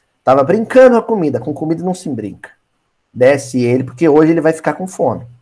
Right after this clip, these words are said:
Mas eu não ia deixar jogar comida fora, <clears throat> porque Jesus, na pu-, multiplicação de pães e peixes, depois que serviu todo mundo, sobrou pão e peixe. Os espíritos chegaram,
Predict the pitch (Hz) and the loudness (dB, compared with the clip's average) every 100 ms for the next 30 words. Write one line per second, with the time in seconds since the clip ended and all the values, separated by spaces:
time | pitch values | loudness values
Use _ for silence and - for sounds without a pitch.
0 | _ _ _ _ _ _ _ _ _ _ | _ _ _ _ _ _ _ _ _ _
1 | _ _ _ _ _ - 330 392 403 370 | _ _ _ _ _ -2 4 6 6 6
2 | 226 190 170 214 233 196 175 190 147 143 | 4 4 2 2 2 2 2 0 -2 -6
3 | 165 131 - 170 196 151 - - _ - | -6 -6 -4 4 4 4 -2 -18 _ -2
4 | 254 151 120 - _ _ _ _ _ _ | -2 -2 -10 -18 _ _ _ _ _ _
5 | _ _ _ _ _ _ _ _ 147 139 | _ _ _ _ _ _ _ _ -12 -6
6 | 175 165 196 156 127 151 226 - 185 185 | -4 0 0 0 -4 -8 -8 -6 -6 -6
7 | 175 165 160 - 151 147 156 143 147 - | -6 -6 -8 -8 -4 -4 -4 -6 -8 -4
8 | 160 156 147 139 135 139 147 220 - _ | -2 -2 -6 -4 -4 -4 -8 -14 -18 _
9 | _ _ _ - 214 240 247 311 311 311 | _ _ _ 0 2 2 4 2 2 -6
10 | - 262 202 214 214 214 196 185 196 - | 0 2 2 -2 -2 -2 -2 -4 -6 0
11 | 285 285 208 349 370 262 196 190 160 135 | 2 4 4 4 4 0 0 -4 -6 -6
12 | - 131 135 156 - 190 190 220 214 202 | -10 -16 -14 -16 -14 -14 -10 -8 -2 0
13 | 190 180 | 0 -2